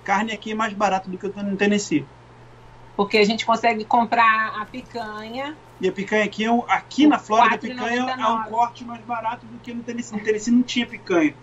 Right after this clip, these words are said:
Speaker 1: Então a carne que a gente comprava lá, por exemplo, que a gente tinha uma boca, uma alcatra boa,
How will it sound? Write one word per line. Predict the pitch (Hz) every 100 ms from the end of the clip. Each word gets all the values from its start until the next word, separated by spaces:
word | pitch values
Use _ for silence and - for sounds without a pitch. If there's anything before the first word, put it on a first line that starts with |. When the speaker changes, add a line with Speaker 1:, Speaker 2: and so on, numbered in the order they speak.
| - - - - - - -
Speaker 1:
Então | 160 190
a | 190
carne | 214 214 214
que |
a | 208
gente |
comprava | - 196 185 175 165 160
lá, | 160
por | 160
exemplo, | 151 156 147
que |
a | 151
gente | -
tinha | - 156
uma | 151
boca, | 147 180 170
uma | 156
alcatra | 156 - 180 185 - 147
boa, | 139 220 233 151